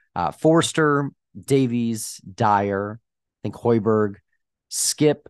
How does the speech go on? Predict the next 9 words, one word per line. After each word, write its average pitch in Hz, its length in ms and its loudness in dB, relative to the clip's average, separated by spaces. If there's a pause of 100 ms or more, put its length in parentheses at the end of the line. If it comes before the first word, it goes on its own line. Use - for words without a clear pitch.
(100)
and 107 100 -4
I 101 40 -2
have 98 320 -6
maybe 139 680 2 (680)
on, 120 240 -2
on 113 240 0
next 117 220 0
to - 80 -14
Skip, - 340 -4